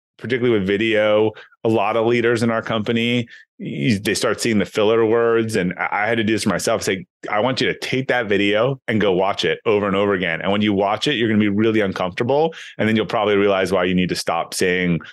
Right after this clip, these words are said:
that same sentence or whatever that crutch, crutch sentence is." But we have a very learning oriented, uh, company. And so I think everyone's really good about feedback. We had someone on our team who was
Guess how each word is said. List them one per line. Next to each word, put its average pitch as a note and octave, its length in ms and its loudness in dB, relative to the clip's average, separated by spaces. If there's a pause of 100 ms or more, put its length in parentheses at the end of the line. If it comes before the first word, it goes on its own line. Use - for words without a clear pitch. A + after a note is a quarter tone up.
(140)
that F2+ 180 -2
same F#2 200 -2
sentence E2+ 680 -2 (220)
or F#2+ 80 2
whatever G2 260 2
that F2 180 0
crutch, E2 320 -4 (140)
crutch F2 320 -4
sentence D#2+ 360 -2
is." F2+ 60 -2
But C#3 120 0
we G3+ 140 2
have B3 140 0
a G#3+ 100 2
very A2+ 380 0
learning G2 540 0
oriented, F2 840 0 (560)
uh, E2+ 200 -2
company. G2+ 680 -2
And G#2+ 220 -2
so G2 400 2
I G2+ 100 -2
think A#2 320 -6
everyone's A#2 540 0
really C#3 240 2
good C#3+ 480 0
about C3+ 220 0
feedback. D3+ 600 -2 (220)
We A#2 100 0
had B2 200 0
someone A#2 580 0
on A2 120 -2
our F2+ 100 -2
team A#2+ 340 0
who G#2 140 2
was F#2+ 180 -2